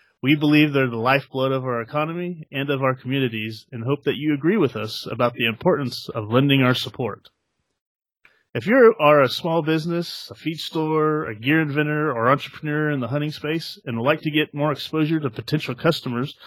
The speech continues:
by being, by being featured on the Feed Bandit podcast, please let us know. Go to feed bandit dot com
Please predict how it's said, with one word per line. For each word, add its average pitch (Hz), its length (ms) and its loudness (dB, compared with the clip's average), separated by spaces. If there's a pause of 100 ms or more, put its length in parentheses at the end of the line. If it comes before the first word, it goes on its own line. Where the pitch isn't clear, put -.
(280)
by 123 140 4
being, 160 360 4
by 135 220 0
being 147 240 -2
featured 131 600 0 (160)
on 117 120 -4
the 110 80 -2
Feed 110 280 -8
Bandit 107 260 -4
podcast, 120 540 -4 (680)
please 139 220 6
let 160 160 8
us 165 160 2
know. 214 340 -2 (720)
Go 147 140 8
to 139 340 0
feed 175 260 -6
bandit 175 280 2
dot 156 200 2
com 208 440 0